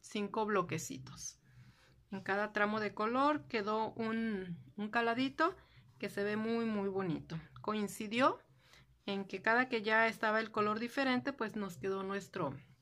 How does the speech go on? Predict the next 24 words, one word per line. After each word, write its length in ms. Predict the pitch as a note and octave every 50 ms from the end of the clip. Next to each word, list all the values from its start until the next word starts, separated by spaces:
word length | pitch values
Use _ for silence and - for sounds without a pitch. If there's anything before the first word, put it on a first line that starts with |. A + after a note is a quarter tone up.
| _ _ - - - - _ _ _ _ - - - -
nuestro 440 | F3+ F3 E3+ E3+ E3+ - F3 E3 -
calado. 320 | D#3 D3 A#2+ D2+ - - - - -
Y 300 | - F#3+ F#3+ F#3+ G#3 A3
nuestro 340 | G#3 F#3 F3 F3 F3 F3+ F3+
último 560 | F#3 F#3+ G#3 G3+ - B3+ B3 C4 D4 F#4 G4+ - - - - _ _ - - - - - _
también 380 | - G3 F#3+ F#3+ F#3 F#3 F#3 F#3+
aquí. 440 | G3 G3 - B3+ B3+ C#4 D#4+ D4+ - - - - - - _ _ _ - - _ _ _ - B2+ -
Y 60 | A3
este 220 | A3+ A#3+ A#3 -
ya 140 | B3 A#3 A3+
casi 220 | A#3 A#3 A#3 B3+
no 140 | A#3 A3+ A3
se 120 | G#3+ - A3+
alcanza 420 | A3+ A3 A3 G#3+ G#3 G#3 - A3+
a 20 |
ver. 260 | G#3+ A3+ B3+ C#4 D#4+ G4+ - - - - _ - - - C3 -
Ahí 180 | G3+ G3 F#3 F3+
está. 400 | F3+ F3 - - - - E3+ - - - - - - - - - - - - - - - _ - - - - - - - - -
Entonces 380 | B3+ B3+ D4 D4 C#4+ F4 D#4
les 100 | C#4+ C#4+
decía, 580 | C4 C#4 C4+ - D#4 D4+ D#4 D#4+ D#4+ E4 E4+ E4+ -
yo 240 | C4+ B3 - C#4 C4+
finalicé 720 | - D4+ C#4+ C#4+ C4+ B3 B3 A#3+ - - A#3+ B3+ C4 B3+
con, 1080 | - - C4 B3 A#3+ A3+ A3 G#3+ G#3+ G#3+ G#3+ G#3 G#3 G#3 G3+ G3 G3 F#3+ F#3 F#3 F#3 F3